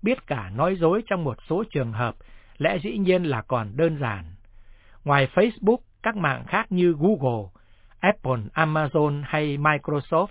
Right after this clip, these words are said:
cũng đang tìm cách áp dụng trí thông minh nhân tạo trong các lĩnh vực trợ giúp hoạt động trên mạng. Một trong các lĩnh vực có thể dùng trí thông minh nhân tạo nhiều hơn cả là lĩnh vực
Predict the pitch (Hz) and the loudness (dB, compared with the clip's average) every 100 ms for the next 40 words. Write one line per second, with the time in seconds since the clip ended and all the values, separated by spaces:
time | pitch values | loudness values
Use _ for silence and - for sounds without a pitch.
0 | - - - - - 220 214 202 196 147 | -6 -20 -20 -14 -6 -2 2 2 2 -2
1 | 120 117 185 - 202 - 151 143 120 175 | -2 -4 -4 -2 -4 -2 -4 -6 -2 -2
2 | 220 196 180 185 175 180 175 160 135 107 | 0 -2 0 -2 -2 -2 -4 -2 -2 -2
3 | - - 160 156 185 165 214 139 117 _ | -6 -4 -2 -2 -6 -6 -6 -6 -8 _
4 | - 139 131 170 - 123 127 131 123 143 | -4 -2 0 -2 -2 -4 -6 -4 -6 -6
5 | - 165 147 123 113 - - - - - | -6 -4 -2 -4 -4 -12 -20 -20 -20 -20
6 | - - - - 151 143 190 196 220 196 | -20 -20 -12 -2 0 0 -2 0 -2 -2
7 | 226 196 147 - 220 - 135 117 123 107 | -2 0 -2 0 -2 0 -2 -2 -4 -6
8 | - 190 - 190 185 180 180 180 175 - | -2 -2 0 -2 0 0 0 -2 -2 0
9 | 127 127 123 123 107 156 170 165 117 95 | -2 -2 -4 -4 -2 -4 -4 -4 -6 -8
10 | 98 - - - - 151 143 147 220 170 | -12 -20 -20 -20 -6 2 4 4 0 -2